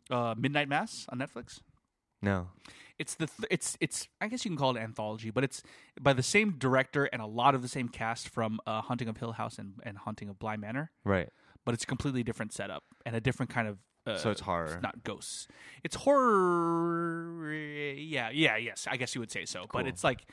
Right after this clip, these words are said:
Speaker 1: it's quite dramatic. It, it's, it, it, it's, it, it's, it, it, uh, whatchamacallit? It investigates some really different and interesting things from what you're, what he used to do before.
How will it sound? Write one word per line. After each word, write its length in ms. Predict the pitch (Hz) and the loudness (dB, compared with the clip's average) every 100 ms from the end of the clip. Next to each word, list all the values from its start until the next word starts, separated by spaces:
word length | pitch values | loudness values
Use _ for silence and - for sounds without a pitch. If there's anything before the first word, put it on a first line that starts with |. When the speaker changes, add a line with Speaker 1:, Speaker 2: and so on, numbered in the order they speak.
| - - | -20 -20
Speaker 1:
it's 100 | - | -6
quite 160 | - 254 | -2 0
dramatic. 400 | 196 147 143 147 | 4 6 6 4
It, 60 | - | 0
it's, 360 | 147 147 151 - | 0 0 -2 4
it, 160 | 147 - | 4 4
it, 160 | 135 131 | -2 -2
it's, 140 | 139 | 0
it, 240 | 143 156 - | 0 0 2
it's, 240 | 139 - - | 0 0 2
it, 160 | 127 - | 2 2
it, 180 | 127 120 | 0 0
uh, 380 | 113 110 107 107 - 123 | 2 2 2 -2 -6 -12
whatchamacallit? 440 | - 120 - - - _ _ _ _ _ - | -8 -8 -6 -8 -12 _ _ _ _ _ 0
It 160 | 139 | 0
investigates 560 | 135 127 147 131 135 - | 4 2 2 0 -6 -6
some 140 | 123 | -6
really 240 | 117 127 113 - | -2 -2 -2 -6
different 320 | - 123 135 117 | -6 -4 -4 -4
and 100 | 117 | -6
interesting 360 | 110 - 113 | -8 -6 -6
things 220 | 107 113 | -4 -8
from 100 | - | -4
what 140 | 107 110 | -6 -4
you're, 300 | 107 107 107 | -6 -6 -8
what 160 | 110 107 | -10 -14
he 100 | 110 | -12
used 180 | 110 - | -12 -12
to 40 | 110 | -12
do 120 | 107 | -12
before. 420 | 104 - 117 156 | -12 -10 -8 -8